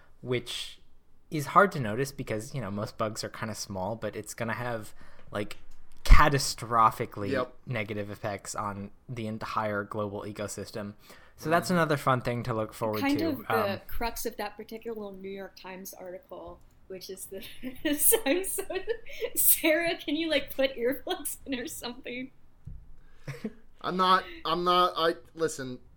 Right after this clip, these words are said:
Speaker 2: we're co-, we're, we're probably, we're about half, past the halfway point of this podcast. I can hold out for the back half until I can smoke. Go, go.
Speaker 3: Yeah,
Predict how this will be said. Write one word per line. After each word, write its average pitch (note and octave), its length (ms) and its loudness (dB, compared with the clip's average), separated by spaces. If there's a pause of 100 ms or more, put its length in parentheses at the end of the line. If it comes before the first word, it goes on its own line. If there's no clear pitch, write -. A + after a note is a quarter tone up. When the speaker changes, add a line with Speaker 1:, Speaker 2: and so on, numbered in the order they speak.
Speaker 2:
we're F3 180 2
co-, A#3 180 0
we're, A3 260 6
we're G3+ 160 4
probably, C#4 360 8
we're A#3+ 120 10
about C#4+ 220 12
half, G#3 260 4
past F#3+ 240 4
the F#3+ 60 0
halfway F3+ 280 4
point F3+ 180 0
of - 40 -6
this F3 100 -4
podcast. F3+ 500 4
I E3 60 -2
can E3+ 100 -4
hold F3+ 260 0
out E3+ 180 6
for E3+ 80 2
the D#3+ 80 4
back D#3 260 4
half D3 300 -2
until E3+ 220 -2
I F#3 80 4
can - 160 -6
smoke. F3+ 300 -2 (120)
Go, E3 320 2 (120)
go. D3+ 380 2 (380)
Speaker 3:
Yeah, C4 360 4